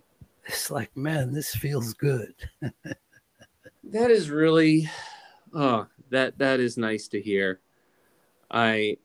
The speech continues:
Speaker 2: I, I, I hope we stay in touch, 'cause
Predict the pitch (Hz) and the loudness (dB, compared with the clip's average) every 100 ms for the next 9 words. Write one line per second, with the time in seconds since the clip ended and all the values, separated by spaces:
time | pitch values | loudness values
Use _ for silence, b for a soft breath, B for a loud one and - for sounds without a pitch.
0 | _ _ 123 123 - 135 131 131 143 156 | _ _ -2 -2 -2 -2 0 -2 -4 0
1 | 247 277 226 202 - 180 160 143 123 139 | 2 2 2 -2 2 2 4 0 -2 -4
2 | 107 - - - _ _ _ _ _ - | -4 -6 -16 -20 _ _ _ _ _ -2
3 | 131 123 | -2 -2